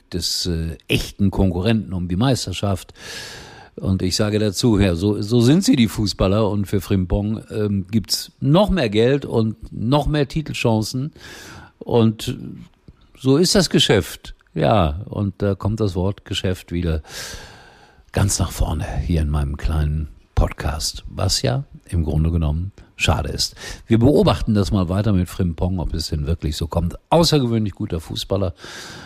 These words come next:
schnell, trickreich, torgefährlich. Also der bringt alles mit, äh, was ein, ein Klasse-Fußballer braucht. Und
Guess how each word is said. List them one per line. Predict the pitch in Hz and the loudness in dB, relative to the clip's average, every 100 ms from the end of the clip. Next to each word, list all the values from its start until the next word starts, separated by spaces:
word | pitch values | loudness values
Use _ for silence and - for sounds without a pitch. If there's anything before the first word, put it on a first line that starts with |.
| - - | -20 -16
schnell, | - - 107 110 104 92 85 110 90 - - - - - - _ | -4 2 6 6 4 0 -6 -14 -18 -18 -20 -18 -18 -20 -20 _
trickreich, | - 113 - 87 87 - | 0 0 0 -2 -2 -2
torgefährlich. | - 110 95 82 92 90 82 76 - | 2 2 2 -2 -2 -2 -4 -6 -8
Also | 98 85 76 - | -4 -4 -6 -4
der | 98 | 0
bringt | - 87 - | 2 0 -2
alles | 107 95 | -4 0
mit, | 98 98 - - - - - - | 2 0 -2 -10 -16 -20 -20 -8
äh, | - 85 | -2 0
was | 82 87 - | 2 0 0
ein, | 90 82 | -2 -4
ein | 80 76 - | -4 -6 0
Klasse-Fußballer | 104 107 101 - - - 87 87 | 2 4 2 0 -4 -4 -4 -2
braucht. | 78 78 82 - | -4 -4 -6 -6
Und | 82 82 | -6 -6